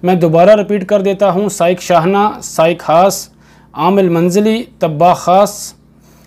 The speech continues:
आमिल ज़राई, आमिला मंजलिया और आमिल मताम फैमिली विजिट वीज़ा अप्लाई कर सकते हैं।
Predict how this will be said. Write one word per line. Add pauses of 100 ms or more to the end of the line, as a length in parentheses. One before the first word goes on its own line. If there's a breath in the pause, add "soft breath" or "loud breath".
(160 soft breath)
आमिल
ज़राई,
आमिला
मंजलिया
और
आमिल
मताम
फैमिली
विजिट
वीज़ा
अप्लाई
कर
सकते
हैं।